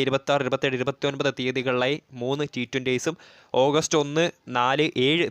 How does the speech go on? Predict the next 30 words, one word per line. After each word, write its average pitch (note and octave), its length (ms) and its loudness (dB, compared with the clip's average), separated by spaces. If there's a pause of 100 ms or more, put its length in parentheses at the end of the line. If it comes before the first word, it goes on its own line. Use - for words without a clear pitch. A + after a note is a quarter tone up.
തീയതികളിലായി C3 600 0
മൂന്ന് C3 200 -6 (160)
ഏകദിനങ്ങളും C3 520 0 (120)
ഇന്ത്യ A#2+ 200 -2 (120)
ശ്രീലങ്കയ്ക്കെതിരെ A#2 680 -2 (100)
കളിക്കും. G#2+ 320 -2 (420)
ജൂലൈ D#3 300 4
ഇരുപത്തിരണ്ടിനായിരിക്കും D3+ 760 0
ഇന്ത്യൻ C#3 240 -2
ടീം C#3 260 -2
ശ്രീലങ്കയിലേക്ക് B2+ 680 -2
പുറപ്പെടാൻ A#2 540 0
പോവുക. A2+ 260 2 (960)
നിലവിൽ E3+ 340 2
ഇന്ത്യ F#3 160 0 (140)
സിംബാബ്വെക്കെതിരെ C#3+ 680 0
ടി C3 120 0
ട്വൻ്റി C3+ 200 -2
പരമ്പര C3 240 0 (100)
കളിച്ചുകൊണ്ടിരിക്കുകയാണ്. B2 680 -2
അഞ്ച് B2+ 240 -6
മത്സരങ്ങൾ C3 340 -2
അടങ്ങുന്ന B2+ 280 -2
പരമ്പരയിൽ B2 420 -2
മൂന്നെണ്ണം C3+ 400 -2
കഴിഞ്ഞപ്പോൾ B2 420 -2 (140)
നിലവിൽ C3+ 240 -2 (120)
ഒന്നിനെതിരെ C3+ 440 0
രണ്ടിന് C#3 340 -4 (380)
ഇന്ത്യ B2+ 260 -2